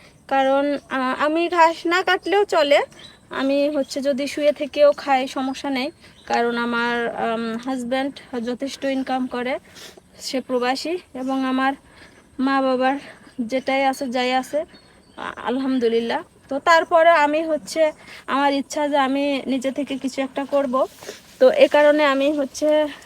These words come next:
কিছু ছাগল পালি বা, আহ, এর আগেও ছাগল বিক্রি করছি, আবার, আম, আরও হচ্ছে আলহামদুলিল্লাহ খুব ভালো।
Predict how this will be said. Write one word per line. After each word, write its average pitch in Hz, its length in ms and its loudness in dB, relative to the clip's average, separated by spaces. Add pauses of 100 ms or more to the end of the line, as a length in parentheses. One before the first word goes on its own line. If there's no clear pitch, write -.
কিছু 285 200 -8
ছাগল 294 380 2
পালি 277 340 2
বা, 269 280 2 (420)
আহ, 247 380 0
এর 254 100 2
আগেও 269 280 4
ছাগল 277 320 0
বিক্রি 262 260 -6
করছি, 269 520 -4 (400)
আবার, 233 520 -2
আম, 233 400 -4
আরও 254 220 -2
হচ্ছে 302 280 -4
আলহামদুলিল্লাহ 330 640 0 (220)
খুব 247 180 -4
ভালো। 269 320 -2